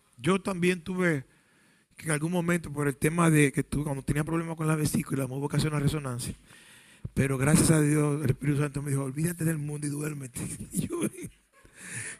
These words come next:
yo me olvidé del mundo y me dormí. No sé cuándo comenzó. <laughs> Entonces, yo dije, "Señor, no, porque imagínate, si me pongo,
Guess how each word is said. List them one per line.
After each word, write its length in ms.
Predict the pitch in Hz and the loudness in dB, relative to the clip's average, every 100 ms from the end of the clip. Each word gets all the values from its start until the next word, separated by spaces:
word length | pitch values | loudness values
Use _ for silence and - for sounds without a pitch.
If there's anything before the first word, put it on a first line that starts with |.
| - | 6
yo 180 | 214 247 | 8 10
me 100 | 247 | 8
olvidé 240 | 254 247 | 10 12
del 160 | 269 233 | 12 10
mundo 240 | 254 247 | 6 4
y 40 | |
me 100 | 208 | 4
dormí. 540 | 180 185 190 220 233 208 - - - | 2 4 8 8 8 2 -4 -8 -6
No 180 | 180 208 | 4 8
sé 120 | 226 | 10
cuándo 300 | 214 208 220 | 8 6 6
comenzó. 460 | 214 180 160 139 180 | 4 4 6 8 8
<laughs> 240 | - 208 - - | 8 6 4 -4
Entonces, 460 | - - - - 208 - - | -4 -2 0 2 2 0 0
yo 80 | 175 | 8
dije, 140 | 208 | 10
"Señor, 420 | 180 185 185 214 247 302 | 10 6 4 2 0 0
no, 120 | 320 | 0
porque 200 | 330 269 | 2 4
imagínate, 280 | 233 254 254 | 6 6 4
si 100 | 226 | 2
me 120 | 208 | 2
pongo, 420 | 175 240 294 302 | 2 0 0 -4